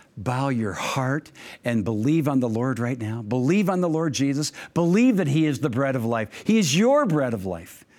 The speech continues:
Believe in his sacrifice. Believe in his resurrection and tell him that. Confess your sin and turn to him now so that you no longer have to be dominated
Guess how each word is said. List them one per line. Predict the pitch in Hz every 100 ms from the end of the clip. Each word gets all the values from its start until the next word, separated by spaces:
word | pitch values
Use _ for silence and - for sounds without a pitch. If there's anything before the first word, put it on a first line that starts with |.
| - - - 160
Believe | 196 269 269
in | 208
his | 170 -
sacrifice. | - 151 175 139 - 85 - - - - -
Believe | 214 233 294 240
in | 170
his | 160 113
resurrection | 127 123 113 98 101 - - _ - - -
and | 123 139
tell | - 165 143
him | 120 95
that. | 87 76 - - -
Confess | - 208 - 254 - 165
your | 143
sin | - 151 127
and | 117
turn | - 139 123
to |
him | 104 101
now | 87 85 80 76 _ _ _ _ _ _ _ _ _ _ _ _ _ _ _ _ _ _ _ _ _ _ _ _
so | - 139
that | 131
you | 123 123
no | 127 185
longer | 208 170 160 135 120
have | 120
to | 120
be | 120 107
dominated | 127 123 135 127 104 90 82